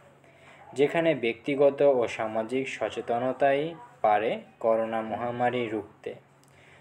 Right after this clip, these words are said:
তাই করোনার ভয়াবহতা সম্পর্কে এখনই এলাকার মানুষকে না করলে মৃত্যুর মিছিল আরও দীর্ঘ হবে। অতএব আপনার নিকট একান্ত প্রার্থনা, আমাদের এলাকার মানুষকে করোনার ভয়াবহতা সম্পর্কে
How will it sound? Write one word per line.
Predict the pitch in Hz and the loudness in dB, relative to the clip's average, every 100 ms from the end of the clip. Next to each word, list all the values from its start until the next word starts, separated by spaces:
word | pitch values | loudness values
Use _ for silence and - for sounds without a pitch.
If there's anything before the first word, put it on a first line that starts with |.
| _ - | _ 0
তাই | 113 107 | 2 2
করোনার | - 113 123 135 127 | 2 2 2 0 0
ভয়াবহতা | 113 120 123 131 139 139 139 | 2 2 2 0 0 2 0
সম্পর্কে | - 131 123 135 127 139 139 | 0 -4 -2 -4 -2 -2 -2
এখনই | 139 113 - 131 135 | -2 -6 -6 -8 -6
এলাকার | 139 123 127 127 139 131 | -6 -2 -2 0 0 0
মানুষকে | 110 104 107 - - 123 226 - _ _ _ _ _ - - _ - - - - - - - - - - - - | -2 -6 -8 -14 -4 -2 -2 -6 _ _ _ _ _ -20 -20 _ -20 -20 -20 -20 -20 -20 -20 -20 -20 -20 -20 -6
না | 120 123 | 0 0
করলে | 127 117 104 135 | 0 -2 0 0
মৃত্যুর | 180 123 113 147 | 0 -4 -4 -4
মিছিল | 139 139 156 143 | -4 -6 -2 2
আরও | 113 | 2
দীর্ঘ | 104 104 104 107 | -2 -10 -8 -10
হবে। | 95 98 - 110 - - _ | -8 -10 -10 -16 -16 -20 _
অতএব | 117 104 - 127 202 - | -6 -4 -2 -4 -4 -4
আপনার | 120 113 131 131 | -4 -4 -4 -4
নিকট | 131 127 139 | -4 -2 -2
একান্ত | 135 113 127 127 131 | -2 -6 -6 -6 -6
প্রার্থনা, | 131 131 127 - 123 139 | -2 -2 -2 -6 -4 -4
আমাদের | 139 113 110 107 113 | -4 -4 -4 -6 -6
এলাকার | 113 110 113 123 120 | -6 -6 -4 -4 -4
মানুষকে | 120 120 120 - 131 | -4 -6 -8 -6 -8
করোনার | 127 - 113 117 123 110 | -6 -4 -4 -2 -4 -4
ভয়াবহতা | 107 107 110 123 127 131 | -2 -2 -4 -4 -4 -4
সম্পর্কে | 123 131 120 120 120 - 143 | -4 -6 -6 -4 -6 -4 -8